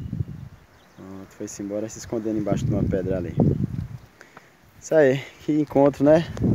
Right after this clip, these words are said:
Já tinha encontrado cobra assim, agora ela engolindo o próprio alimento, eu nunca tinha visto não, primeira vez. É, fiquei com pena do sapinho, não vou mentir, mas eu, ele já tava praticamente morto já.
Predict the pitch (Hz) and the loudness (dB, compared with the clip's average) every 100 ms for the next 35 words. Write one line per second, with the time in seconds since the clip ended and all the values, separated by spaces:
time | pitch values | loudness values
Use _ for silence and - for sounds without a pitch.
0 | - - - - - - - 120 127 - | 2 0 -4 -4 -4 -8 -6 0 0 2
1 | 147 139 143 131 135 135 - - 139 143 | 2 2 0 4 4 4 2 4 6 6
2 | 139 - 131 120 127 127 131 135 123 135 | 4 4 0 4 6 6 6 4 4 4
3 | 131 127 - 127 135 131 123 120 143 147 | 4 2 2 2 2 0 2 2 2 2
4 | 139 135 147 - 143 135 147 123 107 - | -2 0 -2 0 0 0 -2 -2 -4 -2
5 | 120 139 135 113 101 - - - - - | 2 4 4 2 0 -2 -14 -16 -20 -20
6 | - - - - 196 165 - 202 226 - | -20 -20 -20 -18 -10 -10 -4 -2 0 0
7 | 196 170 143 131 123 147 127 123 117 120 | 2 4 6 4 4 4 4 2 0 2
8 | 127 127 131 147 170 - - 160 151 139 | 2 2 2 2 0 -4 -16 -8 -4 -2
9 | 123 - 80 117 117 120 120 113 110 110 | -4 -8 -4 -2 0 0 0 -2 -2 -2
10 | - 110 110 107 113 110 110 110 110 123 | -2 -4 -2 -4 -4 -2 -2 -4 -6 -4
11 | 131 | -6